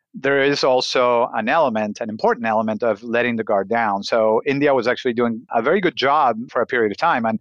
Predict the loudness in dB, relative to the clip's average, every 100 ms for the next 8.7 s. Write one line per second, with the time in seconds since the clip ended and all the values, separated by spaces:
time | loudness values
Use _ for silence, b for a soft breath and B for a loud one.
0 | -2 0 2 0 0 -2 2 2 0 -2
1 | -6 0 0 0 -4 -10 -2 2 2 2
2 | 0 -2 0 0 0 -2 -4 -2 0 0
3 | -4 -4 0 2 2 0 0 0 2 2
4 | 2 -2 -6 0 2 2 2 2 4 2
5 | 0 -8 -8 0 2 4 2 -2 -18 -8
6 | 0 2 2 2 0 0 2 2 2 0
7 | 0 2 0 0 -2 0 0 0 0 0
8 | 2 2 2 0 0 0